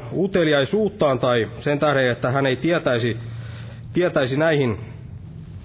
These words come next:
näihin vastausta näihin kysymyksiin, mitä hän kysyy, vaan, vaan hän kysyy ennen kaikkea näin meidän, meidän hyödyksemme. Eli nämäkin on täällä Raamattuun kirjoitettu, että, että me voisimme siitä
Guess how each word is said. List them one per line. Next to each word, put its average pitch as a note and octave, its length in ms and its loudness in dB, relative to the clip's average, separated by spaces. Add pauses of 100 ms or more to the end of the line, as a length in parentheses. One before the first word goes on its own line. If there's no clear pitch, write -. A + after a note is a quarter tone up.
(280)
näihin C3+ 300 2
vastausta C#3 640 2
näihin C3 260 2
kysymyksiin, C#3+ 600 0
mitä B2+ 140 2
hän B2+ 120 2
kysyy, F3 440 0
vaan, A2+ 280 2 (600)
vaan A#2+ 140 0
hän A#2 100 0
kysyy D3 440 0 (280)
ennen D3 260 2
kaikkea D#3 400 0
näin B2+ 180 2
meidän, D3 420 2 (100)
meidän C#3+ 320 2
hyödyksemme. D#3+ 880 0 (1300)
Eli A2+ 140 0
nämäkin C#3 400 2
on C3+ 260 2 (140)
täällä B2+ 240 2
Raamattuun C3+ 460 0
kirjoitettu, C3+ 640 0
että, A2 280 0 (100)
että A#2 200 -6
me C#3+ 160 0
voisimme C#3 380 0
siitä C#3+ 360 0